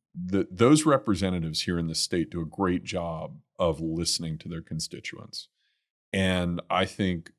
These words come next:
we as constituents can do a great job by being educated about some of the bills that are there, not just the ones I talked about,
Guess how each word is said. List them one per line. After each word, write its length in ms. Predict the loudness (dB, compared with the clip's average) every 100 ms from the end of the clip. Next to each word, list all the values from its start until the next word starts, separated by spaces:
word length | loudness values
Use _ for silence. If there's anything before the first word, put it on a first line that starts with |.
| _
we 420 | -2 4 6 6
as 160 | 4 0
constituents 720 | -4 -4 -2 -4 -4 -6 -6
can 180 | -6 -4
do 180 | -4 -4
a 60 |
great 260 | -2 -4 0
job 500 | 4 6 6 0 -2
by 340 | -2 0 -2
being 360 | 0 0 0 -2
educated 540 | -6 -6 -2 -2 0
about 240 | 0 0 0
some 200 | -2 -2
of 80 |
the 40 | -4
bills 360 | 0 2 2
that 100 | -2
are 80 | -4
there, 280 | -8 -6 -4
not 200 | 0 -2
just 240 | -2 -6
the 60 | -4
ones 180 | -4 -4
I 80 | -2
talked 320 | 2 2 2
about, 420 | -8 -6 -6